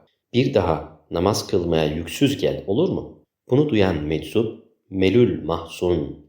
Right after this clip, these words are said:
ama manalı bir bakışla sorar. "Adetiniz böyle değil mi?"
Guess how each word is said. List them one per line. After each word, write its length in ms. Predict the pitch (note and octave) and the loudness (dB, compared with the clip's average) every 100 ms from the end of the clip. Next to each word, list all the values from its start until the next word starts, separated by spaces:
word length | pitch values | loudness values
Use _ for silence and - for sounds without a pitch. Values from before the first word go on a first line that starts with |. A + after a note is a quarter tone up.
| _ | _
ama 240 | F2+ D#2+ | -4 -4
manalı 640 | D#2+ G2 G#2 A2 G#2+ C3+ F2+ | -2 0 0 0 0 -2 -2
bir 240 | D#2 - | -4 -6
bakışla 500 | E2+ - - - - | -10 -6 -6 -6 -8
sorar. 580 | - C#2 - - - _ _ - | -8 -8 -8 -12 -18 _ _ 2
"Adetiniz 600 | F#2 G2 G2+ B2+ A#2+ G#2+ | 4 4 2 0 0 2
böyle 240 | G2 G2+ | 4 4
değil 180 | G#2+ F#3+ | 2 0
mi?" 280 | - D2 | -2 -8